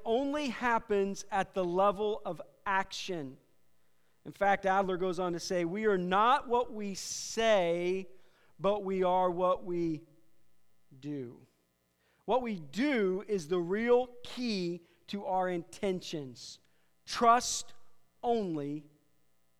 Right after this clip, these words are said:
in movement. Okay? My wife says, "Amen." Right? "I will do this," and then if you don't do it,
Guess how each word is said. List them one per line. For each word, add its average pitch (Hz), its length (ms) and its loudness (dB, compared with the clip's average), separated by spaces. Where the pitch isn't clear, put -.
in 151 120 -8
movement. 151 380 -4
Okay? 208 200 -2
My 151 120 -6
wife 160 240 0
says, 156 340 -6
"Amen." 151 360 -2
Right? 156 300 -10
"I 156 120 -2
will 180 240 0
do 196 280 -2
this," 127 680 -10
and 139 160 -8
then 135 100 -10
if 135 140 -14
you 135 60 -12
don't 131 200 -12
do 202 220 -2
it, 160 340 -2